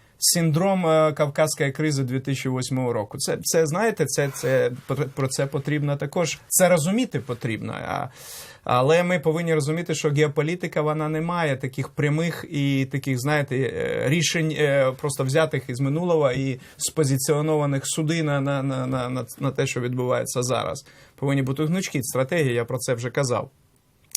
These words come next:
Також ми повинні розуміти за досвідом, е, Другої світової війни, що агресора неможливо вмиротворити. Ну, це принципова річ. І це, це в, е, знаєте, в історії нема таких прикладів.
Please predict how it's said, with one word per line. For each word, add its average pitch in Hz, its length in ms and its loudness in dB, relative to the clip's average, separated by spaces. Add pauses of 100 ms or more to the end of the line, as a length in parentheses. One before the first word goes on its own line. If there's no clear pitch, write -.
(160)
Також 139 280 0
ми 143 100 2
повинні 147 440 0 (220)
розуміти 127 840 0
за 123 160 0
досвідом, 120 560 -2 (400)
е, 107 120 0
Другої 151 340 2
світової 120 520 -2
війни, 113 240 -2
що 107 240 -2
агресора 117 480 -2
неможливо 135 480 -2
вмиротворити. 131 680 -2
Ну, 101 100 -10
це 135 120 -6
принципова 156 600 -2
річ. 143 220 -2 (220)
І 135 60 -4
це, 143 340 2 (100)
це 139 240 -2 (920)
в, 120 380 -2
е, 135 260 4
знаєте, 143 260 0
в - 20 2
історії 160 300 -2
нема 165 220 -2
таких 139 300 -6
прикладів. 135 440 -8